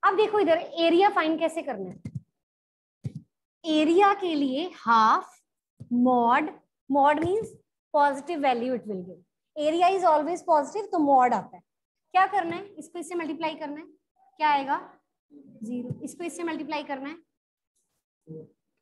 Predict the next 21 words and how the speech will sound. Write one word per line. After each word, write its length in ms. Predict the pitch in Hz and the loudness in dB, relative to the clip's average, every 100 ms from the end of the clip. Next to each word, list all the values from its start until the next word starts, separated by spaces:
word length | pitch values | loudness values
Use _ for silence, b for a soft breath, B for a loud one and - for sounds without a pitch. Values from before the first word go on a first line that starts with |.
| - | -16
फ़ोर, 140 | 214 | -14
Plus 300 | 180 330 339 | -4 0 0
करना 300 | 339 339 262 | 2 0 0
है, 160 | 220 147 _ _ _ _ | -4 -10 _ _ _ _
इसको 200 | 285 - | -14 -6
इससे 200 | 349 - | -6 -4
multiply 420 | 320 277 254 240 202 | -4 -4 -4 -6 -6
करना 240 | 190 - | -10 -18
है। 60 | - _ _ _ _ _ _ _ _ _ _ _ - | -20 _ _ _ _ _ _ _ _ _ _ _ 0
पहली 260 | 302 339 | 2 2
तीन 300 | 403 370 381 | 0 0 2
values 300 | 349 311 339 | 2 2 0
को 100 | - 302 | -4 -2
plus 260 | 302 302 - | 0 0 0
कर 120 | 285 | -2
दिया 220 | 277 302 | 0 -2
जो 140 | 302 | -2
इधर 160 | 294 262 | -2 -2
से 160 | 262 247 | -2 -6
आई 140 | 185 | -6
है। 120 | 170 | -14